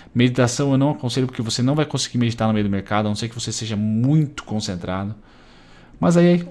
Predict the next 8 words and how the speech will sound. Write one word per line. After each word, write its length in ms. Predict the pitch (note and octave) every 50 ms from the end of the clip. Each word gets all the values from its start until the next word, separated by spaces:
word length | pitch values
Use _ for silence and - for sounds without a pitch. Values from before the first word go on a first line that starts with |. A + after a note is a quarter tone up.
| -
cá 140 | - - D3
estou 240 | D3+ - - - D#3
eu 100 | D3+ D#3
aqui, 300 | E3 E3+ - - D3 A#2+
ó, 120 | F2 F2 E2+ - - - - _ - _ _ - - _ _ -
no 140 | - C3 B2+
quinze 300 | - - D#3+ F3 E3+ E3
minutos. 440 | D3+ A2+ G2 F2 F2 F2 - - -